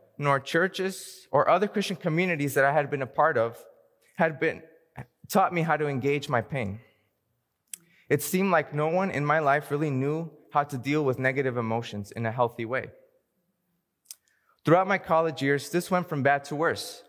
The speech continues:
My father was back in my life, but he caused me a lot of harm. He verbally and emotionally abused me. Worse, my mom was not emotionally nor physically available for me. I felt rejected and abandoned.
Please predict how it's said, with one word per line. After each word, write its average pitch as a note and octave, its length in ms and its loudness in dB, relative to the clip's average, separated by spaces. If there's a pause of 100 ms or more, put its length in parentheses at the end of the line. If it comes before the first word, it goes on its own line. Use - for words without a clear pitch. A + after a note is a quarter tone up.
(500)
My C3+ 160 2
father D3+ 360 4
was D#3+ 160 -2
back C#3 240 0
in C3+ 60 -6
my B2 120 2
life, C3 300 2 (200)
but D3 120 4
he D3 60 2
caused D3+ 340 2
me C#3+ 100 -2
a B2 60 0
lot B2+ 180 2
of B2 80 2
harm. A#2+ 340 -2 (1000)
He F3 140 2
verbally F3+ 480 2
and E3 120 0
emotionally D#3 480 -2
abused D3 380 -6
me. G2 240 -4 (600)
Worse, - 460 2 (240)
my C3 120 0
mom C#3+ 280 2
was D3 160 -4
not C#3 160 0
emotionally D3+ 800 -4
nor C3+ 180 2
physically D3 440 -2
available C3+ 460 2
for G2+ 200 -6
me. F#2+ 160 -8 (2500)
I A2+ 100 0
felt D3 240 2
rejected C#3+ 540 0
and C3 160 -2
abandoned. G2+ 540 -2